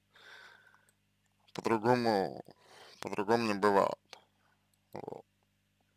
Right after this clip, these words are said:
Поэтому моя идея заключается в том, чтобы выяснить у мужа для начала, а, считает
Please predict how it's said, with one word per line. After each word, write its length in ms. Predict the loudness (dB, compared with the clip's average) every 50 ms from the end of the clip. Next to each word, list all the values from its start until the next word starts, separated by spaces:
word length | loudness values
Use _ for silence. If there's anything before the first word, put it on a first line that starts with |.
| _ _ _ _ _ _ _ _ _ _ _ _ _ _ _ -20 -20 _ _ _
Поэтому 680 | 4 6 8 8 6 4 -2 -4 -2 0 0 -2 -2
моя 380 | -2 -2 0 2 4 4 4 4
идея 300 | 4 4 4 6 6 6
заключается 680 | 4 0 -6 -10 -8 -6 0 4 6 6 6 4 0 -8
в 80 | -4 2
том, 280 | 4 4 4 4 2
чтобы 680 | -2 -6 -6 0 0 0 0 2 0 -2 -2 -2 -4 -6 -10 -14 -20 _ _ _ _ _ _ _ _ _ _ _ _ _ _ _ _ _ _ _ _ _ _ _ _ _ _ -16
выяснить 720 | -10 -4 0 4 6 6 6 4 2 -2 -4 -4 -4 -4 -8 -12
у 120 | -6 -2 0
мужа 580 | 2 2 4 4 4 4 2 2 0 0 -2 -4 _ _
для 260 | -18 -10 -4 -2 0
начала, 580 | 2 2 2 2 2 2 4 4 4 4 2 -2 -8 -18 -20 _ _ _ _ _ _ -20 -20 -20 -20 _ _ _ _ -20 _ _ _ _ _ _ _ -20 -20 -20 -20 -20 -20 -20 -20 -20 -20 _ -20 -20 _ _ _ _ _ _ _ -4
а, 640 | -2 0 2 2 4 2 2 2 0 -2 -4 -6 -10 -12 -16 -20 -20 _ _ _ _ _ _ _ _ _ _ _ _ _ _ _ _ _ _ _ _ _ _ _ _ _ -10
считает 640 | -6 -4 -4 -4 -2 8 10 12 12 12 10 4